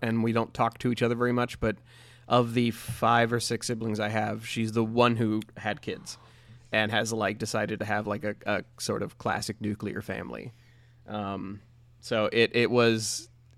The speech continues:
it was crazy to hear this. And, like, my brother and I were both on the c-, uh, we, we were go-, we were getting text while it was happening, and my brother, who, who is a year older than me, had the same thoughts. Like, I know because his texts were like,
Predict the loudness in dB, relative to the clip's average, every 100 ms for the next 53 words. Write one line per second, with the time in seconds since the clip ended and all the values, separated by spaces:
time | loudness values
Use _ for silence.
0 | -20 -14 -2 0 0 0 2 2 2 0
1 | -2 -4 -4 -2 2 6 6 6 8 8
2 | 8 6 6 4 4 2 0 -12 -20 -20
3 | -20 -20 -20 -20 -20 -20 -20 -20 -6 2
4 | 4 4 4 2 0 -10 -10 0 2 4
5 | 4 2 2 2 4 0 -2 0 2 4
6 | 2 0 2 0 0 -4 0 2 2 2
7 | 0 0 0 0 -4 -8 -12 -18 -16 -16
8 | -16 -10 -4 -2 -2 -6 -10 -16 -20 -12
9 | -2 8 10 10 8 8 4 2 2 2
10 | 2 0 2 2 2 -2 -2 -2 0 0
11 | 0 0 0 0 0 0 -2 -8 0 2
12 | 6 6 6 4 4 0 -2 -2 0 0
13 | 0 0 2 0 -2